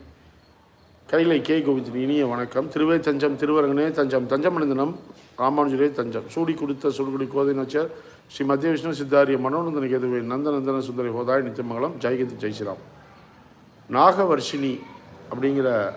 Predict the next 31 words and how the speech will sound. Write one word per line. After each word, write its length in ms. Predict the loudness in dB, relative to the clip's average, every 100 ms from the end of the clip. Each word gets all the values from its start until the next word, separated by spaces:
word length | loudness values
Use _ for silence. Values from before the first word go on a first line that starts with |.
| -6
அவங்க 400 | -6 -4 -4 -2
பையனுக்கு 340 | 0 0 -2 -2
பிறந்தநாளை 340 | -2 0 -2 -2
முன்னிட்டு 280 | -6 -4 -4
நேத்து 420 | -4 -4 -4 -4 -2
ஸ்ரீரங்க 300 | 0 2 0
அன்னதானத்துக்கு 480 | -2 -4 -6 -8
வந்து, 220 | -4 -4 -6 -18 -20 -20 -20 -20 -20 -20 -18 0
தினமும் 280 | 2 4 2
நடக்கக்கூடிய 460 | 0 -2 -2 -2 0
அன்னதானத்துக்கு 420 | -2 -2 0 2
ஒரு 80 | 2
ஐந்நூறுரூவா 240 | 0 -2
பணம் 260 | -2 -2 -4
அனுப்பிச்சிருக்காங்க. 540 | -6 -12 -10 -8 -8 -8
நன்றியை 320 | -4 -2 -2
தெரிவிச்சுக்கிறேன். 560 | -4 -8 -8 -6 -6 -4
அதுக்கப்புறம் 340 | -2 2 2 2
பார்த்தீங்கன்னா, 400 | 0 2 2 0 -6 -12 -14 -14 -14 -14 -16 -16 -16 -14 -14 -14 -2 2
பெருந்துறையில 420 | 4 4 4 4
சந்திரன் 400 | 4 2 2 0
என்னுடைய 320 | 2 2 0
நண்பர் 300 | -2 2 0
இருக்காரு, 460 | 2 -2 -2 -4 -2
அவர் 160 | 2 4
வந்து 540 | 4 4 4 4 2
ஒரு 100 | 2
ஆயிரத்தி 360 | 2 2 0 -6
முந்நூறுரூவா 320 | -8 -2 -2
பணம் 320 | -2 -4 -4
அனுப்பிச்சிருக்காங்க. 480 | -10 -10 -6 -6